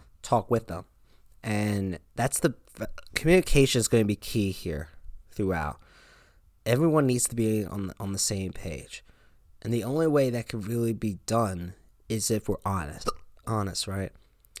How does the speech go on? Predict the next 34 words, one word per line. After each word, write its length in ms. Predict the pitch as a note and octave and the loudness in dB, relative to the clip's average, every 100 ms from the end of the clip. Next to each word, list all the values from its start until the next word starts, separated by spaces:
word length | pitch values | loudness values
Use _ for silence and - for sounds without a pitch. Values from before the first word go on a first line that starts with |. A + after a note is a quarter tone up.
| - _ | -20 _
Sorry, 240 | - G#2+ F2+ | -8 -4 -4
I 100 | F2+ | -4
got 240 | F2 - | -4 -4
the, 280 | F2 D#2+ D#2 - | -6 -6 -8 -8
the 60 | |
hiccups 760 | F#2 - F#2+ F#2 - - - - - | -6 -4 -4 -4 -2 -4 -4 -8 -10
right 180 | F2+ E2 | -8 -6
now. 260 | F2 D#2+ E2 - - - - - | -6 -6 -8 -16 -20 -20 -20 -16
Um, 440 | A2 G2+ F#2+ F#2+ F#2 | -8 -6 -4 -6 -6
I, 140 | G#2+ | -4
I, 160 | A#2 F#2+ | -4 -4
and, 180 | - A#2 - | -6 -8 -8
and 260 | F#2+ G2 G#2+ | -12 -10 -4
so 540 | - - A2+ G#2+ G2+ - _ _ _ _ _ | 0 2 2 0 -4 -8 _ _ _ _ _
be 160 | B2 C3+ | 0 4
honest 320 | D3+ D#3 D3+ | 6 6 4
with 120 | C#3+ | 2
yourself, 420 | A#2 A2+ - A#2+ C#3+ | 0 0 2 2 2
first 280 | - A#2+ | 0 0
of 60 | - | 0
all. 200 | B2+ D3+ - - - - - - - - - - - - - - - | -4 -4 -10 -20 -20 -20 -20 -20 -20 -20 -20 -20 -20 -20 -8 6 8
Be 140 | - G#2 | 8 4
honest 380 | G#2+ A2+ A2+ - | 2 2 2 -2
with 140 | - | -2
them. 360 | G#2 A2 C3+ C#3+ - - - - _ - - - - | 0 0 -2 -6 -16 -20 -20 -20 _ -20 -18 -16 -6
And 80 | A#2+ | -2
then 200 | A#2+ A#2 - - - | -2 -2 -6 -6 -2
let 300 | A#2+ D3 E3+ | 4 4 4
them 600 | C3 A#2 C3 A#2+ G2+ F#2+ - - - - - - - - | -2 2 4 4 2 -2 -8 -18 -20 -20 -20 -20 -16 2
be 120 | A2 | 4
honest 420 | G#2 G2+ G2 - | 6 4 0 -2
with 180 | G2 - | -6 -4
you 140 | F#2+ | -4
too, 260 | F2+ - | -4 -6